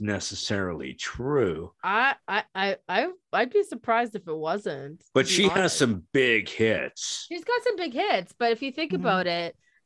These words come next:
Speaker 2: if people were to say, "What song do they know the best by Mariah Carey?" I can almost guarantee you everybody's gonna be say, saying her Christmas song.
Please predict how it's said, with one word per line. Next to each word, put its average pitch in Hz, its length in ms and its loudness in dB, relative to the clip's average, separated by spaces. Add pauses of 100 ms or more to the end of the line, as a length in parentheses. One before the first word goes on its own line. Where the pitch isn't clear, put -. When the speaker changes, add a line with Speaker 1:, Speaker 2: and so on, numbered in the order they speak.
(160)
Speaker 2:
if 240 260 2 (100)
people 262 300 -2
were 269 160 2
to 226 120 0
say, 226 400 0
"What 214 360 -2
song 214 240 -2
do 196 120 -4
they 202 140 -4
know 196 180 -4
the 175 100 -10
best 165 300 -8
by 175 160 -4
Mariah 165 320 -4
Carey?" 170 500 -6
I 185 80 -6
can 190 140 -6
almost 185 280 -6 (140)
guarantee 180 640 -4
you 185 240 -10
everybody's 160 540 -10
gonna 165 160 -12
be 160 120 -14
say, 156 560 -8 (360)
saying 175 320 -4
her 165 120 -6
Christmas - 360 -18
song. - 260 -18